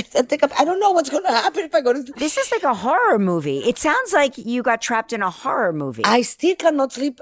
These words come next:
Speaker 1: A-, and apparently I move without knowing. And she does it to my feet. <laughs> So I, this time I just, like, kind of pulled my feet in,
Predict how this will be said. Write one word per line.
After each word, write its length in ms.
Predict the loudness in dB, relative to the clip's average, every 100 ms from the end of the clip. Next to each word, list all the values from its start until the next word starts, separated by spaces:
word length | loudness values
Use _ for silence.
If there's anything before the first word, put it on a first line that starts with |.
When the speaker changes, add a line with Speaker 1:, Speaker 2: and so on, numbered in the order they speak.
| -4
Speaker 1:
A-, 220 | -2 0 0
and 100 | 0
apparently 480 | 0 0 0 2
I 120 | 2 2
move 220 | -2 0
without 280 | 4 4 2
knowing. 480 | 0 2 2 2 -2 _ _ _ _ _
And 120 | -10 -8
she 160 | -6
does 240 | -4 -4 -4
it 100 | -2
to 80 | 0
my 180 | 0 -2
feet. 600 | -4 -2 -2 -4 -12 -12 _ -20 -20
<laughs> 100 | -20 -20 -10 -10 -10 -16 _ -20 _ -20 _ -10
So 440 | 0 2 2 -2 -8 -16 -20 -20 -20 _ _ _ -10
I, 460 | -6 -2 -2 -4 -6
this 280 | -8 -6 -6
time 360 | -2 0 2 2
I 120 | 0
just, 300 | -2 -10 -4
like, 200 | -4 -4
kind 200 | -4 -2
of 100 | -2 -4
pulled 240 | -8 -6
my 160 | -4 -4
feet 340 | -2 -4 -2
in, 360 | -2 0 -2